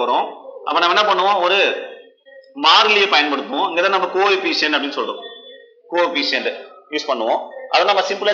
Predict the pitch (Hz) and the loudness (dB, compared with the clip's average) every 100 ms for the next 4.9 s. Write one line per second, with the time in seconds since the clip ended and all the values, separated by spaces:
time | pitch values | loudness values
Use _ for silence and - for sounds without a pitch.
0 | 208 208 208 175 143 143 131 127 139 120 | -2 -2 -2 -2 -2 -2 -2 0 0 0
1 | - - 185 202 185 147 139 202 277 - | -2 -8 -6 -4 -4 -2 0 -2 -2 -8
2 | - - 208 214 156 147 139 147 131 117 | -14 -6 -2 2 2 2 2 0 0 0
3 | 113 107 117 139 147 226 214 226 180 160 | -2 -6 -6 -6 -4 -2 2 2 2 2
4 | 165 139 131 139 135 107 107 95 | 2 2 0 0 -2 -2 -8 -10